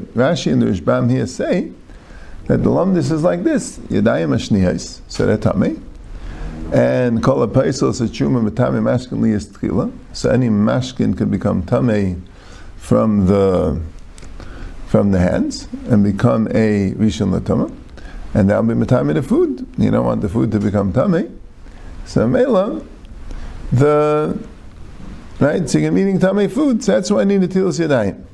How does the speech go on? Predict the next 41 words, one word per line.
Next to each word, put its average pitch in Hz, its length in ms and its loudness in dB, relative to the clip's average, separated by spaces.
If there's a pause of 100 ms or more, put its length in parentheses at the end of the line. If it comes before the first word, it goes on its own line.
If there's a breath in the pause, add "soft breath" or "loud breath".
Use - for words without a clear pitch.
(800 loud breath)
Right? - 440 0 (680)
So 156 200 2
it's 139 120 -2
not 196 220 2
clear 302 240 2
though, 165 220 0
right? 170 460 -2
I 139 40 -2
mean, 131 160 0
that 127 180 0
food 143 240 -4
is - 340 -4 (220)
Tamei 139 280 0
anyway, 110 340 0
right? 107 180 0
It - 20 -2
was 110 120 -4
Tamei 110 300 2
before, 196 340 0
and 131 340 0
we're 214 80 0
Tamei. 117 400 0
So - 160 -8
what's 104 180 0
the 127 60 -6
problem 113 260 2
of 101 120 0
eating 107 240 2
Tamei 107 320 0
food? 175 400 0 (1200 loud breath)
Right? 147 220 2
So 151 100 2
Taisus 202 640 0
L'chaya 180 420 2
holds 220 600 0 (280)
that 147 160 2
it's 139 120 -2
not 233 240 4
the 175 60 0
Pshat 143 420 0
by 214 260 2